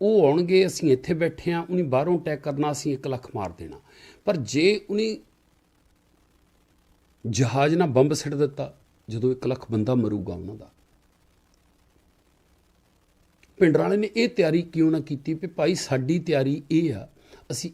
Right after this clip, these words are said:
ਇੱਕ ਲੱਖ ਨਹੀਂ ਛੱਡਣਾ। ਵੀ ਜੇ ਪੰਜਾਹ ਸੱਠ ਹਜ਼ਾਰ ਮਰੇ ਤੇ ਮੰਨ ਲਓ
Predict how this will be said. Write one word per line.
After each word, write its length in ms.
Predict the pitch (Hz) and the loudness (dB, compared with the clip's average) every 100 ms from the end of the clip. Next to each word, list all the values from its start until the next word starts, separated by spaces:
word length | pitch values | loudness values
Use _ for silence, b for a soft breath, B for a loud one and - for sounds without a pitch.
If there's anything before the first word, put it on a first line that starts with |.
| - | -6
ਇੱਕ 180 | 160 | -4
ਲੱਖ 280 | 151 143 - - | -2 -4 -6 -8
ਨਹੀਂ 100 | 110 | -8
ਛੱਡਣਾ। 340 | 95 90 - _ _ _ _ _ _ _ _ _ _ _ B B B _ | -10 -16 -18 _ _ _ _ _ _ _ _ _ _ _ B B B _
ਵੀ 60 | 190 | 0
ਜੇ 280 | 123 156 185 | 4 6 6
ਪੰਜਾਹ 400 | 185 165 190 214 | 4 0 2 2
ਸੱਠ 460 | - - 143 - | 0 -4 -6 -4
ਹਜ਼ਾਰ 340 | 170 139 139 139 | -2 2 2 4
ਮਰੇ 360 | 131 120 139 | 2 4 4
ਤੇ 220 | 139 104 104 - 120 | 4 -2 -12 -2 2
ਮੰਨ 180 | 127 | 4
ਲਓ 280 | 123 110 85 | 4 0 -4